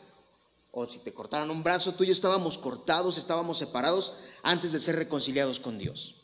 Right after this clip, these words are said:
No estábamos cerca de Dios, ¿sí? Como seres humanos estamos separados de Dios completamente. Todos los seres humanos están separados de Dios completamente.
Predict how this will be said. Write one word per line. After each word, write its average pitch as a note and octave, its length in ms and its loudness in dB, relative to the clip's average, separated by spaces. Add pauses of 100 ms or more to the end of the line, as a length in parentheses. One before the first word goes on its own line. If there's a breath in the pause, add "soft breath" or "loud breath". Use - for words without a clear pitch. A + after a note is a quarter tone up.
(560)
No F#3 180 6
estábamos F#3+ 560 4
cerca A#2 320 -4
de G#2 80 -8
Dios, - 340 -10
¿sí? E3+ 260 -4 (180 loud breath)
Como D3 200 -2
seres G#3 300 10
humanos F#3+ 540 6 (180 loud breath)
estamos F3+ 640 4
separados D3+ 560 -2
de C#3 100 -2
Dios D#3 220 0
completamente. C#3 1040 -6 (380 soft breath)
Todos G#3 340 8
los E3+ 140 4
seres F3+ 300 4
humanos D#3+ 340 0
están D#3 260 -2
separados D3 400 -2
de C3+ 60 -6
Dios C#3 180 0
completamente. D#3 720 -4